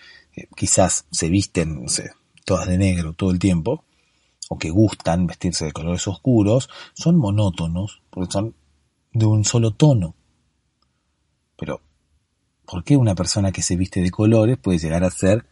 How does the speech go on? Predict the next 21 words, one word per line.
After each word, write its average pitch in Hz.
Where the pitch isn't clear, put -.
monótona? 92
No, 90
no, 90
no, 90
no 104
hay, 107
no 98
hay 101
forma. 98
Si -
es -
que 117
la 95
monotonía 87
tiene 98
que 73
ver 82
justamente 98
con 90
los 82
tonos, 90